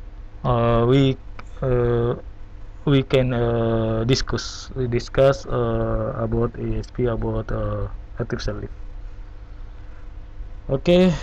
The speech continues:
once again, I say, uh, thank you. Uh, see you in, in group, or see you in next, uh,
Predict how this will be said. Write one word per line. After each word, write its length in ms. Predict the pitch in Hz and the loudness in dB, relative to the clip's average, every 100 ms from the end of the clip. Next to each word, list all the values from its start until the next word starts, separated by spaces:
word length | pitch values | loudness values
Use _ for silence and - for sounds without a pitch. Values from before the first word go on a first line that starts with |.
| - | -2
once 440 | 147 139 139 139 - | 2 6 6 6 2
again, 800 | 135 127 139 143 151 165 180 180 - - - - - - - - - - - - - - - - - | 0 4 4 6 4 4 2 0 -6 -12 -12 -10 -10 -10 -12 -12 -12 -12 -12 -8 -10 -8 -12 -10 -2
I 120 | 123 | -2
say, 540 | 117 123 123 120 120 113 | 0 2 2 2 0 -2
uh, 320 | 110 107 107 - | -2 -2 -4 -4
thank 300 | 120 120 135 | -4 -2 0
you. 340 | 131 131 127 - - - - - - - - - - - - - - - - - - - - - - - - - - - - - - - - - - | 2 2 0 -4 -8 -8 -10 -10 -12 -14 -16 -16 -16 -14 -14 -12 -10 -10 -10 -8 -10 -10 -10 -10 -12 -12 -14 -14 -12 -12 -12 -12 -12 -12 -12 -12 -8
Uh, 480 | 127 117 110 110 107 | -6 -4 -2 -2 -4
see 220 | 110 - 120 | -6 -2 -2
you 480 | 120 117 117 117 | 0 0 0 -2
in, 240 | 117 110 107 107 104 101 - - - - - - - - - - - - 120 | -2 -2 -4 -4 -4 -4 -10 -12 -10 -10 -10 -12 -14 -14 -14 -12 -14 -12 -6
in 160 | 113 | -4
group, 240 | 110 127 - | -2 -4 -4
or 180 | 110 107 | -6 -6
see 180 | - | -4
you 120 | 113 120 | -4 -2
in 100 | 107 104 104 110 | -4 -6 -6 -6
next, 320 | 113 - | -6 -8
uh, 60 | - | -8